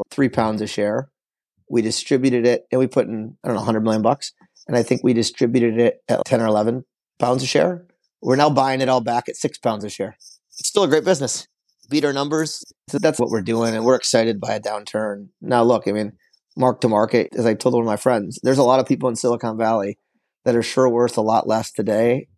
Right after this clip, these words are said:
on paper than they were three months ago. And it's shocking that nobody talks about it 'cause all the saas stocks or, and internet stocks are down, like, fifty percent, uh, if you're not Google and Facebook and Microsoft. I think it's gonna be a great time to invest over the next few years. On the,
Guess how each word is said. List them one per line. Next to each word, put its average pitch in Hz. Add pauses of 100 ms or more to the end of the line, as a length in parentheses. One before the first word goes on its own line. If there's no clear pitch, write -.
(120)
on 113
paper 139 (280)
than 120
they 117
were 110
three 120
months 110
ago. 135
And 113
it's -
shocking 110
that 113
nobody 107
talks 110
about 151
it -
'cause - (340)
all 151
the 123
saas 117
stocks 127
or, 110
and 101
internet 113
stocks 123
are 113
down, 101
like, 110
fifty -
percent, 135 (100)
uh, -
if -
you're 110
not 110
Google 104
and 101
Facebook -
and 101
Microsoft. 131 (520)
I 127
think 151
it's 127
gonna 123
be 113
a 107
great 113
time 98
to 98
invest 92
over 104
the 104
next 101
few 101
years. 98 (360)
On 127
the, 127